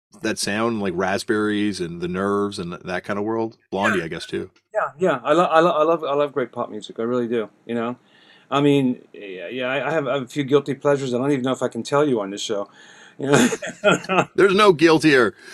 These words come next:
Speaker 1: We're talking about, we're talking about a genre that people call a novelty genre, and I've done, like, five hundred episodes about it. There's no guilt.
Speaker 2: <laughs>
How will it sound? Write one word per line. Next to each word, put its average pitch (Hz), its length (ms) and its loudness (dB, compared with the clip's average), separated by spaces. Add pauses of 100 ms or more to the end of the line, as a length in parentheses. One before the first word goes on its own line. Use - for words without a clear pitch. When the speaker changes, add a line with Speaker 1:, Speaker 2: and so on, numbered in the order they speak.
(180)
Speaker 1:
We're 170 80 6
talking 190 260 6
about, 160 320 6 (260)
we're 156 80 -2
talking 170 280 6
about 170 160 6
a 151 60 6
genre 151 420 4
that 135 120 4
people 135 200 0
call 143 180 4
a 127 40 6
novelty 120 480 4
genre, 104 420 2
and 101 100 -2
I've 110 120 -2
done, 131 140 2
like, 123 140 2
five 127 280 0
hundred - 180 4
episodes 120 420 2
about 113 280 -2
it. 117 120 -2
There's 127 140 -4
no 151 160 2
guilt. - 380 -2 (300)
Speaker 2:
<laughs> 143 800 -8